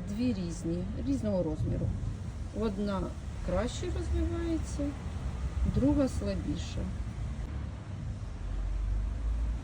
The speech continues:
Але нічого, вроді почала розвиватися. І поки у нас сьогодні льотна погода,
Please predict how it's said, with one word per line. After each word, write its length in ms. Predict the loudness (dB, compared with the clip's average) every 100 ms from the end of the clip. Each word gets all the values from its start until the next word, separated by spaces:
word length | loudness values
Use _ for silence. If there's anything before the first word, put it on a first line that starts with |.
| -4 -4 -4 -4 -6 -6 -6 -6 -6 -8 -6 -6 -6 -6 -2 2
Але 180 | 4
нічого, 680 | 6 6 4 -2 -2 -2 -2 -4 -6 -10 -8 -8 -8 -10 -10 -10 -8
вроді 320 | -6 -6 -6
почала 480 | -6 -8 -4 -2 -2
розвиватися. 760 | -2 -4 -4 -4 -6 -6 -4 -4 -6 -10 -12 -12 -12 -12 -12 -12 -12 -12 -12 -14 -12 -8
І 100 | -8 -8 -4
поки 420 | 0 0 -2 -4
у 80 | -2
нас 580 | 0 0 -2 -4 -10 -12 -12 -14 -14 -14 -14 -14 -12
сьогодні 720 | -4 -2 0 -2 -2 -4 -4 -8 -14 -16 -16 -16 -12 -2 4 6
льотна 280 | 6 4 0
погода, 500 | 0 -2 0 -2